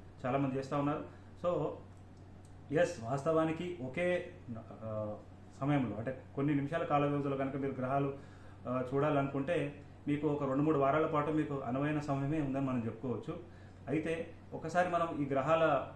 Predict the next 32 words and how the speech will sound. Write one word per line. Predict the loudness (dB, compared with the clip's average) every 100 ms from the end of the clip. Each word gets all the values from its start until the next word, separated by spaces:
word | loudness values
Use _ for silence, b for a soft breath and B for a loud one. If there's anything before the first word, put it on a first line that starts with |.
| -12 -6
ఆ, | -2 0 0 0 -4 -2
ఇది, | 0 0 -2
ఆ, | -4 -6 -4
మన | -4
పొజిషన్స్ | 0 0 2 -2 -4 -8 -6
ఎలా | 0 2
ఉంటుంది, | 2 0 0 0
ఎప్పటి | 0 0
వరకు | 0 -2
చూడొచ్చు | -4 -4 -6
ఈ |
సంవత్సరం | -4 -4 -2
మనం | -2 -2
చూసుకున్నట్లయితే, | -2 -4 -2 0 -2 -2 -6 B B B
మీరు | 2 2 2 -2 -6 -8
ఈ |
శుక్రగ్రహం, | -6 -2 2 2 2 -4 -6
ఒకవేళ | -6 -2 -2
శుక్రగ్రహాన్ని | -2 -2 0 2 2
తీసుకున్నట్లయితే, | 0 -2 -4 -2 -2 -2 -4 -8 B B -2
మీకు | 2 2 2 2 0 B B -4
మార్చి | 2 2 2 2
మూడో | 4 6
వారం | 6 6 4
వరకు | 2 2
కూడా | 2
మీకు | 2 0 -2
ప్రతిరోజు | -2 0 2 0 -2 -2
ఆకాశంలో | -2 -2 0 0
చూసే | -2 -2
అవకాశం | -2 -2 -2 0
ఉంటుంది. | 0 0